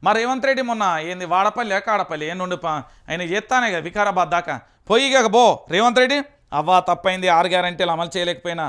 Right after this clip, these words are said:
బాపు తప్పైంది ఆరు గ్యారెంటీలు అమలు చేయలేకపోయినా, బిడ్డ తప్పైందిరా ఏమనుకోకురా, నీ, నీవు నీ ఇంట్లో ఓ అన్న లెక్క తప్పైందిరా" అని మొక్కు. యువత బాంఛనని రేవంత్ రెడ్డి ఇట్లా మొత్తం పాదాభివందనాలు చేసుకుంటూ పోవాలి తెలంగాణ ప్రాంత బిడ్డలు. నేను చెప్తున్నా కదా, అయిపోయింది ఈయన పని అండి.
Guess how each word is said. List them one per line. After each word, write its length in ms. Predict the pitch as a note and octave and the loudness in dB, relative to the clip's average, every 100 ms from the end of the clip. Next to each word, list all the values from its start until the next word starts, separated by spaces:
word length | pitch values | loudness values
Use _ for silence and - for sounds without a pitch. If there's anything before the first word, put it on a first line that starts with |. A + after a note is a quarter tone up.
| - _ - | -8 _ 0
బాపు 320 | D3+ F#3+ A3 G#3+ | 4 4 4 0
తప్పైంది 460 | F#3+ G3 G3+ G3+ | 0 -2 -2 2
ఆరు 180 | F#3 F#3 | 2 2
గ్యారెంటీలు 440 | F#3 F#3 F#3 F#3 | 0 -2 -2 -2
అమలు 220 | E3+ F3+ F3 | -2 -2 -4
చేయలేకపోయినా, 440 | F3+ F3 F3 E3+ C#3+ - _ D#3 | -4 -4 -4 -6 -8 -12 _ -4
బిడ్డ 240 | G3 F#3+ A#3 | -2 2 2
తప్పైందిరా 560 | A3 G3 A3 A3 A3 | 2 -2 -2 -2 0
ఏమనుకోకురా, 680 | G3+ G#3 G#3+ G#3 A3 G#3 G3+ | 0 0 -2 -2 -4 -4 -6
నీ, 120 | G3 F#3 E3+ - _ - | -4 -4 -4 -6 _ -10
నీవు 400 | E3+ G#3 G3 F3 | -6 -4 -4 -6
నీ 160 | F3 F#3+ | -6 -8
ఇంట్లో 260 | F#3+ F#3 A3 F#3 | -8 0 2 2
ఓ 120 | F#3 | 2
అన్న 200 | F3 G#3 | 2 0
లెక్క 300 | G#3+ G#3+ F#3+ | -2 -2 -2
తప్పైందిరా" 580 | - F3 G#3 G#3 G3 F#3+ | -2 -2 -2 -4 -2 -4
అని 100 | F3 | -4
మొక్కు. 260 | D#3 A#2+ - _ C#3 | -10 -14 -20 _ -6
యువత 260 | F3 G#3 | -4 0
బాంఛనని 640 | A3 F#3 F#3+ G3 F#3 F#3+ G#3 | 0 0 -2 -4 -8 -8 -8
రేవంత్ 340 | F#3 G#3 G3 | -8 -6 -8
రెడ్డి 180 | G3+ F#3+ | -8 -8
ఇట్లా 160 | G3 | -10
మొత్తం 360 | E3+ F3 - A3 | -8 -10 -8 -6
పాదాభివందనాలు 760 | F#3+ F#3 G3 F#3+ F3 E3+ D#3+ D3 | 0 0 0 -4 -8 -8 -8 -10
చేసుకుంటూ 320 | C#3 D#3 D#3+ | -12 -12 -10
పోవాలి 220 | D#3 A#2 B2+ | -8 -10 -10
తెలంగాణ 320 | B2+ C3 B2+ | -12 -10 -12
ప్రాంత 260 | A#2+ A#2 A#2 | -12 -16 -18
బిడ్డలు. 320 | A2 G2 F2 _ _ _ _ _ _ _ _ F#3+ | -20 -20 -20 _ _ _ _ _ _ _ _ -6
నేను 160 | G#3+ | -4
చెప్తున్నా 280 | A3 D#4+ D4+ B3+ | -4 -2 0 4
కదా, 80 | |
అయిపోయింది 400 | A3 C4 D#4+ D#4 | 4 4 2 2
ఈయన 80 | C4 | 0
పని 240 | F3+ D#3 C#3+ | 0 -4 -4
అండి. 220 | C3 | -6